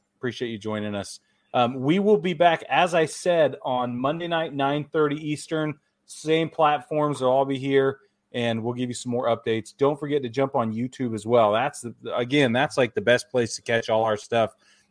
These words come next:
Um, we've got shorts, we've got highlight clips, we've got, uh, all kinds of stuff. Brad, <laughs> Taylor, Taylor says he's gonna call me relentlessly, <laughs> so I am to be careful what I wish for. Thanks,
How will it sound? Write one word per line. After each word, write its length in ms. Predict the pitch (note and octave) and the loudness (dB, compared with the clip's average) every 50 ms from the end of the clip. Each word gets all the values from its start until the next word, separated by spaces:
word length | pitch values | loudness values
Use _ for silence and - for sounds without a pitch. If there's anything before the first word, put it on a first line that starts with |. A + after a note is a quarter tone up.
| _ - A#2+ | _ -8 -4
Um, 200 | A2+ A2 G#2+ G#2+ | -2 -2 0 0
we've 120 | A2 G#2 | -2 0
got 220 | - A2 G2 - | 0 -2 -2 -2
shorts, 520 | - - - D#3 D3 C#3 C#3 C#3 C#3 - - | -4 -2 2 6 6 6 6 4 0 -6 -8
we've 140 | A#2 G#2+ G2 | -8 -6 -4
got 140 | A2 G2+ - | -4 -6 -6
highlight 600 | - - - D3+ D#3+ D#3 D3+ D3 C#3+ C#3 C3+ - | -6 -4 2 4 4 6 6 4 2 2 0 -4
clips, 420 | - - D3 C3+ C3+ C3+ B2+ - - | -4 2 2 2 2 0 -4 -8 -6
we've 180 | A#2+ A2 G#2 | -6 -6 -2
got, 200 | - A#2 G#2+ G#2 | 0 0 2 2
uh, 80 | G#2 - - - | 2 0 0 0
all 220 | B2+ C3+ C#3 C#3 | 4 4 4 4
kinds 320 | - - C#3+ C3+ C3 B2 A#2 | 2 -2 -4 -4 -4 -4 -6
of 60 | A2 | -10
stuff. 340 | - - C3+ B2+ A#2 - - | -4 -2 0 0 0 -2 -2
Brad, 260 | B2+ B2 C3 C3+ C3 - _ _ _ _ - | 0 0 0 0 -2 -6 _ _ _ _ -8
<laughs> 240 | D3+ B2 E3+ D#3 - | -6 -6 -6 -8 -8
Taylor, 460 | - - F#3+ E3+ F#3 E3+ C#3+ - - - - _ _ _ | 0 4 6 8 8 8 8 6 2 -14 -20 _ _ _
Taylor 320 | - D#3+ E3 E3+ E3+ E3 | 6 8 8 10 8 6
says 280 | D3 - D#3 D3+ D3+ C#3+ | 6 6 6 6 6 4
he's 40 | C3 | 2
gonna 160 | C3+ C#3 C3 | 0 0 0
call 320 | - - - C#3+ C3+ C#3 D3 | 0 0 2 4 6 6 6
me 160 | D3+ C#3+ C#3 | 4 2 2
relentlessly, 920 | B2 A#2+ A#2 G#2+ G#2+ A2+ A#2+ B2+ B2 B2 G#2+ G2 - - G2 F#2+ F#2+ - - - | 2 2 0 2 2 0 0 -2 -2 -4 -4 -4 -4 -6 -6 -6 -6 -8 -12 -4
<laughs> 200 | - D3 B2+ - A#3 A3 - - A3+ - - D#3 - - | -4 -2 4 6 6 6 8 8 6 6 6 2 -4 6
so 380 | - F#3+ - - - F#3 D#3 D#3+ | 6 6 6 8 6 6 8 8
I 180 | D#3 D3 E3 | 8 6 6
am 200 | E3 D#3+ D3+ D3 | 4 2 0 -2
to 160 | - - D3+ | -2 -2 -2
be 120 | C#3 C#3+ C#3+ | 0 0 -2
careful 440 | - - F3 E3+ E3 D#3 D#3+ D#3+ D3 | 0 4 6 6 6 6 6 6 6
what 120 | D3 C#3+ | 8 6
I 120 | C3 B2+ | 6 6
wish 220 | B2 C3 C#3 C#3 - | 6 4 4 2 2
for. 240 | - B2+ A2+ G#2+ G#2 | -2 -2 -2 -2 -2
Thanks, 460 | - - F3+ G3 G#3 - - - - | -2 0 2 2 2 0 -4 -12 -16